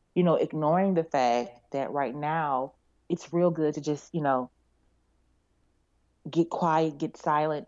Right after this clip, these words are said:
get still, get calm, you know, like, just to be with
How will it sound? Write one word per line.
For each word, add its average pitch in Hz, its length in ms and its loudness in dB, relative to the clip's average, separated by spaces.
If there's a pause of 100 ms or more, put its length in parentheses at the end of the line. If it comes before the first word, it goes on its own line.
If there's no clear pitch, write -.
get - 160 -10
still, 147 520 -2
get 139 140 -10
calm, 151 640 0 (360)
you 190 80 0
know, 208 240 4
like, 185 320 -2 (440)
just 196 240 -10
to 214 60 -12
be 185 220 -6
with 175 140 -6